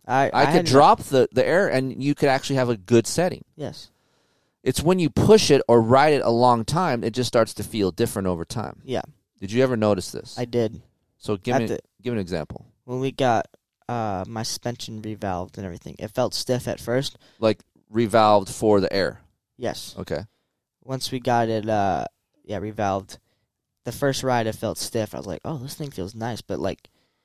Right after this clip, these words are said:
Speaker 1: it's, it was stiff, but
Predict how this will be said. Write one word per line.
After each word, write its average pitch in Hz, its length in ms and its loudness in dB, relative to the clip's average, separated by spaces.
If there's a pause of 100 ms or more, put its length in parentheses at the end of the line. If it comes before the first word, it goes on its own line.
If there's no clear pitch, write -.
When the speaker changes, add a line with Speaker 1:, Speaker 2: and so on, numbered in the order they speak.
(180)
Speaker 1:
it's, - 340 -8 (260)
it 120 100 -6
was 117 120 -2
stiff, - 460 -2 (480)
but 127 260 2